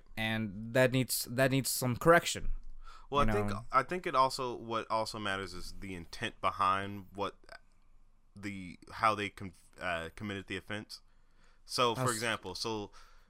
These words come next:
Speaker 2: uh, so we, we did the example, well, we talked about how, you know, people will take it upon themselves that, "Oh, this person's dressed a certain way, I'm gonna touch them because I feel entitled that I can do that."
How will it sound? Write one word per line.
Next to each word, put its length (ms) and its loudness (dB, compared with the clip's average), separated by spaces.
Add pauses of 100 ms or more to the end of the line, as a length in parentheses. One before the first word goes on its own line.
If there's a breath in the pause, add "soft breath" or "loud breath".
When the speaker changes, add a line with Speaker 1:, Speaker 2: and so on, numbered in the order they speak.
(680 soft breath)
Speaker 2:
uh, 320 -6
so 680 2
we, 300 -6
we 160 -2
did 220 -6
the 100 0
example, 540 -4
well, 320 -4
we 100 -10
talked 260 0
about 220 -2
how, 280 0
you 100 -10
know, 100 -10
people 360 -10
will 420 -8 (420)
take 220 0
it 60 -4
upon 280 -2
themselves 500 -4
that, 240 -6
"Oh, 180 2
this 160 -8
person's 540 -4
dressed 500 -2
a 60 -6
certain 320 -4
way, 180 -6 (260 soft breath)
I'm 180 2
gonna 180 -4
touch 320 0
them 160 -6
because 280 -8
I 120 -4
feel 280 -4
entitled 600 2
that 120 0
I 80 -2
can 160 -10
do 140 -8
that." 160 -10